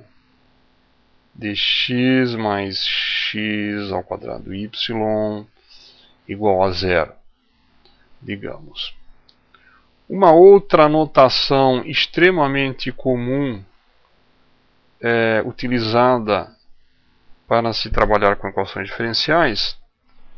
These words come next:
é a seguinte, é denotar a derivada com relação a, de uma função y com relação a x por uma linha.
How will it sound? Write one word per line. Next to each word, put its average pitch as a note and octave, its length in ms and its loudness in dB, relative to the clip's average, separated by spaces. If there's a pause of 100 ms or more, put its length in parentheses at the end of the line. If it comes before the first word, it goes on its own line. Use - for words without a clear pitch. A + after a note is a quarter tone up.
(600)
é - 60 -10
a C3+ 60 -6
seguinte, C3+ 800 -6 (1200)
é B2+ 100 -4
denotar B2+ 800 2
a A#2 60 -4
derivada A2+ 580 0
com A2 160 -10
relação G2 680 -6
a, F#2+ 300 -8
de A2+ 160 -12
uma A2 160 -4
função A2 420 -8
y A#2 340 -8
com - 160 -18
relação G2 460 -6
a D3 40 -6
x - 380 -6
por D#3 220 -4
uma F3+ 340 2 (720)
linha. C3 800 -4